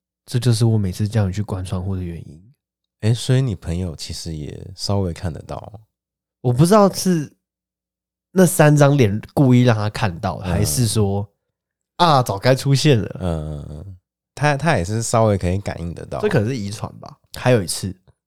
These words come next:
Speaker 1: 他们后-，他们后来搬家了。
Speaker 2: 嗯。
Speaker 1: 就是因为那三张脸，他们后来搬家了。
Speaker 2: 是。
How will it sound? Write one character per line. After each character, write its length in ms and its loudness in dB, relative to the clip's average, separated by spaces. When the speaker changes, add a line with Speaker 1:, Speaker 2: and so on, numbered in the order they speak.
Speaker 1:
他 140 -4
们 80 6
后-， 160 -2
他 140 0
们 80 4
后 140 6
来 80 4
搬 240 -4
家 280 -8
了。 140 -12
Speaker 2:
嗯。 540 -8
Speaker 1:
就 120 0
是 80 4
因 60 8
为 80 6
那 120 6
三 220 2
张 140 4
脸， 120 0
他 120 2
们 120 0
后 60 2
来 80 2
搬 240 -8
家 120 -12
了。 60 -14
Speaker 2:
是。 260 -6